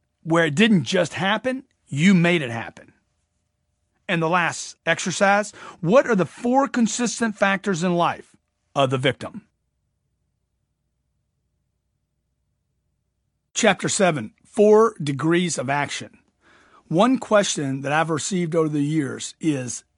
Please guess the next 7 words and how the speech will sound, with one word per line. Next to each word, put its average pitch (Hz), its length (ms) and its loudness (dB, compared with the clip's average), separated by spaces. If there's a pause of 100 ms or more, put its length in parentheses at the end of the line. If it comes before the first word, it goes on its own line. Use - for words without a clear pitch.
exactly 147 960 -4 (120)
how 165 240 -2
much 190 240 -2
action, 151 420 -6
Grant, 139 400 -4 (180)
is 120 200 -10
necessary 139 840 -4